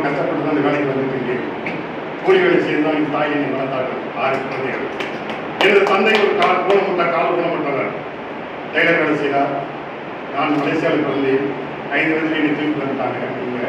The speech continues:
என் தாய் வந்து களை வெட்ட போவாங்க, கடலை வெட்ட போவாங்க, நெல் அறுக்க போவாங்க. அந்த நெல் கட்டுகளை நான் தூக்கி கொண்டு போய் போட்டுட்டு கடலை பிடிங்க ஆய்ஞ்சிட்டு வருவேன்.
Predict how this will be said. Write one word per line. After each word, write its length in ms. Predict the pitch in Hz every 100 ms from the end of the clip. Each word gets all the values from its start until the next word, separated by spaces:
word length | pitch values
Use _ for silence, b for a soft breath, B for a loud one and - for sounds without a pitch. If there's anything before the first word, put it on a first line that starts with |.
| - - - - - - - - - - 160
என் 140 | 180 185
தாய் 240 | 190 220 220
வந்து 160 | 214 -
களை 100 | 202
வெட்ட 140 | 196 185 170
போவாங்க, 300 | 165 160 151 139 143 147 - - -
கடலை 200 | 165 170
வெட்ட 180 | 156 156 147
போவாங்க, 320 | 143 139 135 131 - - - -
நெல் 180 | 160 214
அறுக்க 160 | 208 185 151
போவாங்க. 340 | 151 143 139 135 135 - - - - - - - -
அந்த 100 | 165
நெல் 200 | 202 -
கட்டுகளை 320 | 247 233 208 208
நான் 180 | 202 196
தூக்கி 180 | 208 208 202
கொண்டு 180 | 190 180
போய் 160 | 180 185 - -
போட்டுட்டு 360 | 170 165 156 143 139 - 160
கடலை 220 | 170 190
பிடிங்க 220 | - 165 170
ஆய்ஞ்சிட்டு 380 | 143 160 147 143 - - - - -
வருவேன். 400 | 143 147 143